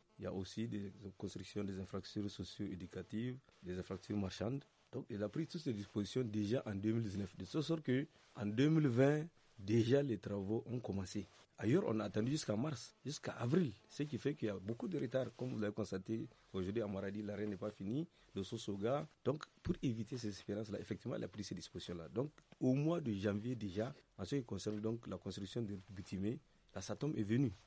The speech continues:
Ils ont fait les levées. Avant la satom, même en août, lorsqu'il y a eu donc, euh, la pluie en abondance, il y a un, un cabinet d'études qui est venu pour nous faire le plan d'évacuation des eaux,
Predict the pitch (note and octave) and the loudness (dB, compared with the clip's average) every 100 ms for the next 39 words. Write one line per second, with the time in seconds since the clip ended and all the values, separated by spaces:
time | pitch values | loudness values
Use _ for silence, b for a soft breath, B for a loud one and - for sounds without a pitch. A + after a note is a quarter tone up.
0 | - - G2+ A#2 A#2+ A#2 G2 G2+ G#2+ D3+ | -20 -10 -2 -2 0 -4 -4 0 2 0
1 | - - G2+ A#2 F3 F3 C3+ A#2+ G#2+ C3 | -4 -12 -6 -2 0 2 0 -2 0 0
2 | C3 B2+ C3+ - - G2 G2 G2 F3+ - | 0 0 -4 -8 -6 -2 0 6 6 6
3 | - - - B2+ - A2 G#2 G#2+ A2 G#2+ | 0 -20 -6 -6 2 2 2 0 2 0
4 | - G2+ F#2+ F#2 F#2 F2+ F2+ F#2+ F#2 G#2+ | 0 -2 -2 -2 -6 -8 -4 -4 -2 2
5 | B2+ G3+ - _ _ - F#2+ F2+ F#2+ D3+ | 2 2 -4 _ _ -6 -4 -2 0 -2
6 | F#3 - _ - G#2+ C3+ A2+ A2 C3 B2 | -4 -14 _ -8 -6 -2 -4 -4 -8 -4
7 | G2+ A2+ A#2 F#2 C#3 C#3+ F#2+ F#2 G#2+ C#3+ | -2 0 -2 -6 -8 -8 -6 0 0 0
8 | - C3+ G#2 - A2+ F#2 G2+ A#2+ C#3 _ | -4 -8 -6 -6 -6 -6 -8 -10 -12 _
9 | _ _ G2 G#2+ D#3 A2 G2+ B2 G#2 G2 | _ _ 2 2 2 -2 -2 0 0 -2